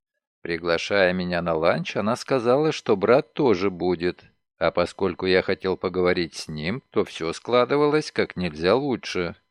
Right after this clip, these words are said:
Я поблагодарил её.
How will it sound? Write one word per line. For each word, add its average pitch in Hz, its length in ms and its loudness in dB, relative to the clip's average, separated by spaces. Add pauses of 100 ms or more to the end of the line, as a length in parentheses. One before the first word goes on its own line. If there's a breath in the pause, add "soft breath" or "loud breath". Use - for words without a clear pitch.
(560)
Я 92 280 -4
поблагодарил 156 880 0
её. 82 560 -2